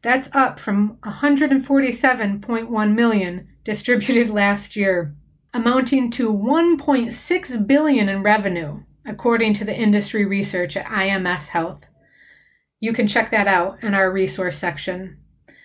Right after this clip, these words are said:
Imagine if a portion of that money was invested in local agriculture to start elderberry farms.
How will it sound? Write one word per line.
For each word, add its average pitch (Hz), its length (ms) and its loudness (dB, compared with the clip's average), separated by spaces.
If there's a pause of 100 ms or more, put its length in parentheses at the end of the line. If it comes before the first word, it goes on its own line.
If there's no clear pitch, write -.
(160)
Imagine 233 680 0
if 202 180 -8
a 202 80 -2
portion 269 460 0
of 277 80 0
that 262 200 0
money 190 480 -2 (300)
was 220 180 -2
invested 214 560 0
in 196 160 0
local 226 360 2
agriculture 202 1000 -2 (340)
to 233 100 -4
start 233 340 0
elderberry 214 600 2
farms. 170 680 -6